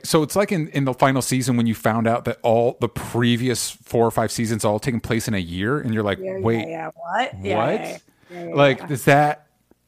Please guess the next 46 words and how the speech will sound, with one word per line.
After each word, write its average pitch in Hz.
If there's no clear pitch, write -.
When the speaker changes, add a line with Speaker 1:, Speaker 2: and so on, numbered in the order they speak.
Speaker 1:
what? 156
It's 156
that 151
similar 151
Speaker 2:
And 123
Speaker 1:
thing. 143
Speaker 2:
it's 135
like, 202
that 233
made 233
the 208
cancer 294
make 208
more 196
sense, 185
but 185
it 185
made 185
everything 202
else 180
make 170
less 160
sense. 147
Speaker 1:
Yeah, 185
it 147
Speaker 2:
Right? 151
Speaker 1:
was 160
like, 139
"Is 143
that, 170
are 147
you 170
sure 190
you 208
wanna 190
commit? 165
Is 147
that 175
your 165
final 175
answer?" 175
Like, 147
uh, 175
so 160
with 139
Speaker 2:
Yeah. -